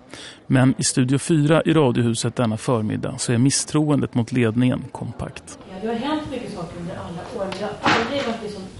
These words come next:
Speaker 2: total gungning som det är nu.
Speaker 1: Det är också på många sätt kring just Radiohuset på Gärdet som krigsrubrikerna har kretsat. Hur ser det ut utanför Stockholm? Långt över hälften av de redaktionella resurserna ligger under de lokala kanalerna,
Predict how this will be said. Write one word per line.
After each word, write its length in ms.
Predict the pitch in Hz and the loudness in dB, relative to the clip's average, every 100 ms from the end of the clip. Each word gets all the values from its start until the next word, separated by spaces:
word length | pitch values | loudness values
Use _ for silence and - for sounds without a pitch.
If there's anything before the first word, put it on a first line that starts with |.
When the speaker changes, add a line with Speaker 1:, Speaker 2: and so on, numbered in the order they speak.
| - - | -18 0
Speaker 2:
total 340 | 285 262 233 - | 2 2 0 0
gungning 380 | 233 208 190 226 | 0 0 -2 -8
som 180 | 262 247 | -6 -6
det 100 | 175 | -2
är 80 | 160 | -2
nu. 220 | 151 165 _ _ _ - | -4 -10 _ _ _ 2
Speaker 1:
Det 120 | 170 | 6
är 40 | |
också 300 | 160 - 156 | 6 6 2
på 100 | 139 | 4
många 220 | 151 135 123 | 6 6 4
sätt 360 | - 117 - - | 2 0 -2 -2
kring 200 | 147 143 | 4 6
just 280 | 123 110 151 | 6 4 4
Radiohuset 720 | 151 127 135 180 180 131 - | 6 6 6 6 4 0 0
på 80 | 143 | 2
Gärdet 460 | 151 147 127 160 - | 4 4 4 0 0
som 200 | 131 123 | -2 0
krigsrubrikerna 920 | 175 - - 143 139 196 190 - 131 | 0 0 0 2 4 2 0 -4 -4
har 180 | 117 127 | -2 -4
kretsat. 680 | - 139 - - 139 - - _ _ _ _ _ _ _ _ _ _ _ _ _ | -2 -4 -4 -6 -6 -10 -20 _ _ _ _ _ _ _ _ _ _ _ _ _
Hur 200 | 202 208 | 4 6
ser 180 | 214 208 | 6 6
det 80 | |
ut 180 | 151 147 | 6 4
utanför 420 | 220 156 202 214 | 2 4 2 4
Stockholm? 520 | 220 180 - - 135 143 - _ _ _ _ _ _ _ _ _ _ _ _ _ _ _ _ _ _ _ _ _ _ _ _ _ _ _ _ _ _ _ _ _ _ _ - - - | 2 0 -2 -8 -10 -12 -20 _ _ _ _ _ _ _ _ _ _ _ _ _ _ _ _ _ _ _ _ _ _ _ _ _ _ _ _ _ _ _ _ _ _ _ -14 -12 2
Långt 380 | 139 160 165 | 4 6 4
över 240 | 165 135 151 | 4 4 6
hälften 540 | 165 202 208 - 175 | 4 4 2 2 4
av 140 | 123 123 | 4 4
de 160 | 127 | 4
redaktionella 680 | 127 123 - 170 135 117 120 | 4 2 2 4 4 6 4
resurserna 600 | 131 - 101 - 131 117 | 4 2 0 0 2 2
ligger 460 | 127 120 120 113 - | 4 2 4 2 4
under 280 | 139 127 127 | 4 4 4
de 160 | 135 | 4
lokala 460 | 147 - 214 180 151 | 2 4 4 4 2
kanalerna, 600 | 147 113 - - - | 0 0 -2 -6 -10